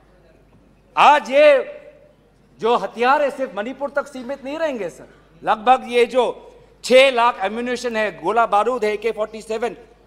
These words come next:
ये तो युद्ध के हथियार हैं, ये युद्ध के अस्त्र है। ये सिर्फ मणिपुर तक नहीं सीमित रहेंगे, ये आज उत्तर प-,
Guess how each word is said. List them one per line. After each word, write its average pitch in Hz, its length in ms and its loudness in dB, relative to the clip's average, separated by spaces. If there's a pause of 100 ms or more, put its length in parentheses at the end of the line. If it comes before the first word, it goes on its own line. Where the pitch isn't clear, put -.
(120)
ये 262 160 4
तो 285 180 0
युद्ध 269 320 -4
के 320 100 2
हथियार 262 460 2
हैं, 208 220 -6
ये 247 140 2
युद्ध 269 300 -8
के 185 80 -6
अस्त्र 220 340 -6
है। 170 80 -4 (340)
ये 262 180 2
सिर्फ 262 220 -4
मणिपुर 247 400 -4
तक 254 220 -6
नहीं 269 140 -6
सीमित 247 360 -8
रहेंगे, 202 400 -8 (180)
ये 196 60 -2
आज 208 300 -2
उत्तर 208 360 -4
प-, - 540 -12